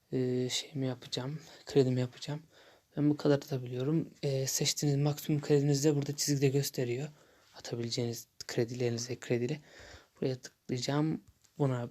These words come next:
böyle yeşil olan tıklayacağım ve, e, tamamlandı diyor. İşlem başladı.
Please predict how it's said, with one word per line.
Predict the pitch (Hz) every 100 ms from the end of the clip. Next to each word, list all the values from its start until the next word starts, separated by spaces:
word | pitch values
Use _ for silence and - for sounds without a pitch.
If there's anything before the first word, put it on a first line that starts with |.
| -
böyle | 143
yeşil | 135 131 - 131 131 -
olan | 139 131 131
tıklayacağım | - - - 156 165 160
ve, | 160 -
e, | - 127 131 131 139
tamamlandı | - 143 139 139 135 120
diyor. | 139 147
İşlem | 143 - 131
başladı. | 127 123 - 127